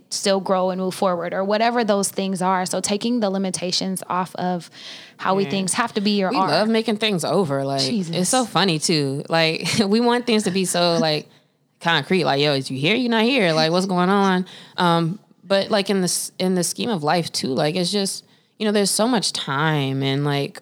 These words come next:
Speaker 2: overall, it's, it's all a longer story, a longer journey. Um, and we always talk so much about, like, enjoying the journey, but then the whole time we, we wanna, like, you know,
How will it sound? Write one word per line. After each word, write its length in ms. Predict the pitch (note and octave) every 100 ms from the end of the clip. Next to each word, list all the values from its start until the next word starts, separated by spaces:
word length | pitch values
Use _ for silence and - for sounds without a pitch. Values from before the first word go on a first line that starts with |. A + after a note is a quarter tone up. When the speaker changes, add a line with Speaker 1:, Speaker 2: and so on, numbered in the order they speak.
| -
Speaker 2:
overall, 560 | F#3 F3+ D3 C#3+ E3+
it's, 260 | D3+ C#3+ -
it's 180 | - E3
all 360 | - E3+ F3+ E3
a 20 |
longer 1080 | C#3+ D3 D#3 D#3 D3 D3 D3+ D3+ C#3+ D3 D3
story, 560 | - - D3+ D3+ D3+ D#3+
a 80 | D3+
longer 340 | D3+ D3 D3
journey. 720 | C#3+ D3+ C#3+ D3 D#3 D#3 D3+ - - - _ -
Um, 300 | D#3 D3+ D3+
and 100 | F#3+
we 100 | G#3
always 180 | A3 F#3
talk 240 | G3 G3+
so 80 | F#3+
much 160 | F#3 F3
about, 280 | F#3 D#3 D3+
like, 200 | D3 -
enjoying 440 | C#3+ C#3+ E3 G#3
the 80 | A3
journey, 440 | G3 A#3 G3 D3+
but 200 | D#3 D3+
then 180 | E3+ E3
the 80 | D#3+
whole 180 | E3+ E3
time 400 | E3 F#3 F3+ D#3
we, 160 | D3+ D3 -
we 100 | D#3
wanna, 260 | D#3 D#3
like, 380 | D3 D3 C#3 - - - _ _
you 120 | D#3+
know, 220 | D3 C3